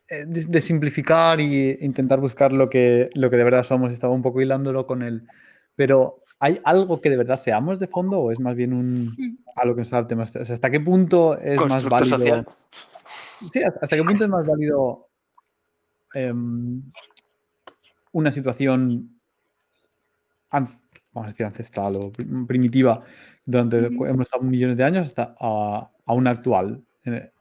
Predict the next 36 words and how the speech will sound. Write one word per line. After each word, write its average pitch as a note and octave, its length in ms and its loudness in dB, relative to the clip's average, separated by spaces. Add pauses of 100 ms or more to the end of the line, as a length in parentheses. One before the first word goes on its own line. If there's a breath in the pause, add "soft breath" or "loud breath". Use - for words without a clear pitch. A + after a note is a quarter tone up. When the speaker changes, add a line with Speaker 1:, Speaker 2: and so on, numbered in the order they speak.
(120)
Speaker 1:
porque B2 160 0
hay D#3+ 100 4
casos F#3+ 200 2
en F#3 60 4
los C3+ 80 0
cuales C#3+ 180 4
lo C3+ 80 4
tengo B2+ 160 2
muy B2+ 140 2
claro, A2 260 0
en G#2+ 80 -16
el - 60 -20
sentido, A#2 280 -2
por A#2 100 -2
ejemplo, C3+ 380 -2 (440 loud breath)
salud C#3+ 360 4
articular. B2 540 0 (1000)
La A#2 120 -2
salud B2+ 200 2
articular C#3 640 2
es A#2 100 -12
mejor D#3 500 0 (180)
si - 120 -8
la G#2 100 -4
cuidas C#3+ 400 2 (140)
y C#3+ 60 -2
movilizas A2+ 360 0
la A2 80 -2
articulación. G2+ 540 -10 (680 soft breath)
Speaker 3:
Mm. G#2 80 -18 (440)
Speaker 1:
Pero C#3+ 120 4
a - 20 2
nivel D#3 200 4
comportamental, F3 1000 0
a D#3+ 60 -2
nivel G3 800 2